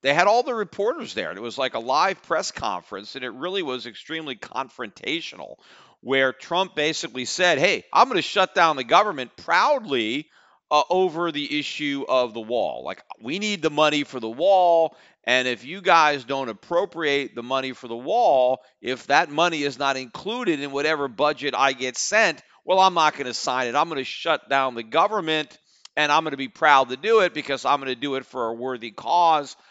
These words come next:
I'm gonna do it over money for the wall." Uh, and now, first of all, this thing is so ridiculous. I mean, shut down the government. The whole concept of a government shutdown,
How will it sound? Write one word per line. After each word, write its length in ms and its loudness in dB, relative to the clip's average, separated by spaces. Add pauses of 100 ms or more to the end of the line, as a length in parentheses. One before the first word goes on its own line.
(220)
I'm 200 4
gonna 160 -2
do 300 -4
it 140 -2
over 540 -6 (280)
money 360 0
for 320 -6
the 60 -8
wall." 500 -6 (560)
Uh, 220 4 (100)
and 100 -4
now, 160 4
first 320 -6
of 120 -4
all, 300 0 (140)
this 160 -4
thing 180 -4
is 120 -4
so 380 -6
ridiculous. 840 -10
I 60 -10
mean, 220 -8
shut 360 -2
down 200 0
the 80 -8
government. 500 -4
The 80 0
whole 360 0
concept 680 -4
of 100 -8
a 60 -8
government 460 -2
shutdown, 540 -4